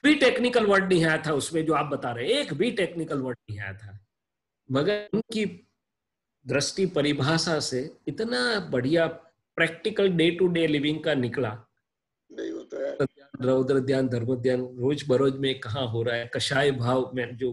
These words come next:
Speaker 1: बोलते हैं वो कहाँ हो रहा है, कैसे हो रहा है, उसका कारण क्या है, निवारण क्या है, फिर हम उसको ये समझाएंगे कि हमारी गलतियां, दोष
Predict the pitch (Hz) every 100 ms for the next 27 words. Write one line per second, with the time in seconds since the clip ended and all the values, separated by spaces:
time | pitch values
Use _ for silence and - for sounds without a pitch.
0 | - 120 113 120 120 117 113 110 101 135
1 | 131 127 131 131 - 101 - 143 139 131
2 | 135 127 - 120 113 113 120 156 151 147
3 | 135 135 120 104 135 156 151 151 135 127
4 | 135 - - - - _ 165 240 247 -
5 | - - 185 202 - 170 - 185 156 175
6 | 175 143 139 127 123 131 131 170 220 175
7 | 110 113 123 156 151 123 113 - 147 143
8 | 127 131 131